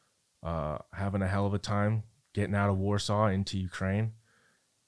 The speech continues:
and then getting blown away by how awesome Lviv is and how unlike what I thought it was gonna be like.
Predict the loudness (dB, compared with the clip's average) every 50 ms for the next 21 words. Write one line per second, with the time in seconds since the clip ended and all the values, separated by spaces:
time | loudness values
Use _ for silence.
0 | _ -6 -4 -2 0 0 0 0 0 0 0 0 0 0 -2 -2 -4 -8 -12 -20
1 | _ _ _ _ _ _ _ _ _ _ _ _ _ _ _ _ _ _ _ -8
2 | -6 -4 -2 -2 -4 -2 0 0 2 2 2 2 2 0 0 0 0 -2 -2 -2
3 | -2 -2 -2 -2 -2 -2 -2 -2 -2 -4 -4 -4 -4 -4 -4 -4 -4 -4 -4 -4
4 | -4 -2 -4 -4 -4 -6 -6 -8 -8 -8 -10 -12 -16 _ _ _ _ _ _ _
5 | _ _ -10 -6 -2 -2 -2 -2 -4 -8 _ _ -4 0 0 2 2 2 2 2
6 | 2 2 0 -2 -4 -6 -12 -20 -20 -20 -20 -20 _ _ _ _ _ _ _ _
7 | -10 -6 -4 -2 0 -2 -2 -2 -2 -2 0 0 -2 -2 -4 -4 -2 -2 -2 0
8 | 0 0 0 0 2 2 2 2 0 -2